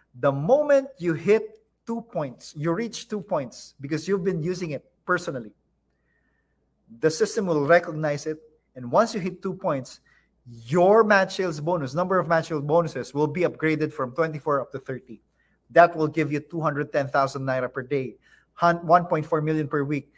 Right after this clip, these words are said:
and six point three million per month. Ladies and gentlemen, you have to understand this. On your first pair, up to the three hundredth pair,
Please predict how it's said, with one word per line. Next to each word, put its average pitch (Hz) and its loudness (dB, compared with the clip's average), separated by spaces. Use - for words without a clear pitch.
and 127 -10
six - -10
point 143 -6
three 143 -6
million 139 -2
per 127 -4
month. 120 -10
Ladies 220 2
and 185 -4
gentlemen, 180 2
you 165 -2
have 175 4
to 180 -4
understand 160 -2
this. - -10
On 240 6
your 262 2
first 202 -2
pair, 139 -2
up 170 0
to 190 -2
the 175 0
three 240 -6
hundredth 170 -4
pair, 151 0